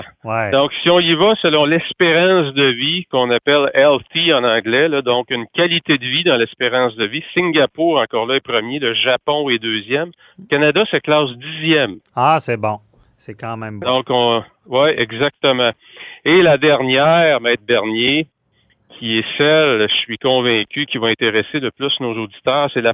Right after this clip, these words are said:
Speaker 2: perception de corruption.
Speaker 1: Oh, oui. Euh,
Speaker 2: Et,
Speaker 1: ah,
Speaker 2: euh,
Speaker 1: ouais, c'est
Speaker 2: on
Speaker 1: vraiment un critère du bonheur des, des pays cor-,
Speaker 2: Oui.
Speaker 1: gouvernements corrompus. Euh,
Speaker 2: Exactement.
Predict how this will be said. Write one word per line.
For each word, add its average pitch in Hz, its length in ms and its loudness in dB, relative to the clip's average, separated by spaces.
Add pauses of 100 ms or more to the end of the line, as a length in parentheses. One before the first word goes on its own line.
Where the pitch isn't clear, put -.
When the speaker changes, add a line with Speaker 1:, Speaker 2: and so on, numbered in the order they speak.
Speaker 2:
perception 156 800 -2
de 127 180 0
corruption. 160 720 0 (480)
Speaker 1:
Oh, 147 380 2 (260)
oui. 123 420 0 (800)
Euh, 117 200 0
Speaker 2:
Et, 139 200 2
Speaker 1:
ah, 202 220 2
Speaker 2:
euh, 135 100 2
Speaker 1:
ouais, 220 140 2
c'est 127 180 0
Speaker 2:
on 139 40 -8
Speaker 1:
vraiment 170 300 -2 (240)
un 139 140 2
critère 180 560 -2
du 139 120 -8
bonheur 151 520 0
des, 151 200 -8
des 147 320 -4
pays 165 480 -2
cor-, 170 220 2 (220)
Speaker 2:
Oui. 135 60 -6
Speaker 1:
gouvernements 156 580 0
corrompus. 143 800 0 (580)
Euh, 117 440 2 (140)
Speaker 2:
Exactement. 143 540 2